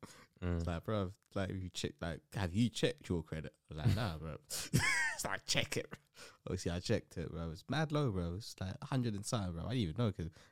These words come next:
Speaker 2: this is how I had nine hundred ninety-nine still.
Speaker 1: Mm.
Speaker 2: Like, a hundred and something still. Super low, bro.
Speaker 1: Mm.
Speaker 2: 'Cause obviously, I've really had no credit till that time, just Cash King and that, bro.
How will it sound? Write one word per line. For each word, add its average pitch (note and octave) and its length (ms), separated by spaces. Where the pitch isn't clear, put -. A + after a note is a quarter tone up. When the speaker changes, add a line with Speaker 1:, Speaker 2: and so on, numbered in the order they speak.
Speaker 2:
this F2+ 180
is A2 100
how G2+ 120
I F#2 140
had F2+ 140
nine F2 200
hundred F2+ 280
ninety-nine E2+ 460
still. F#2+ 320
Speaker 1:
Mm. F#2 140
Speaker 2:
Like, D#2+ 100
a - 60
hundred F2+ 260
and - 80
something F#2 280
still. F2+ 300
Super - 420
low, - 220
bro. - 440
Speaker 1:
Mm. E2 100
Speaker 2:
'Cause A2+ 100
obviously, G#2+ 340
I've F#2 380
really A2 380
had F#2 320
no G#2 200
credit F2 520
till G2 120
that E2+ 160
time, E2 300
just - 220
Cash - 240
King E2 260
and D2 100
that, D2+ 160
bro. D#2+ 220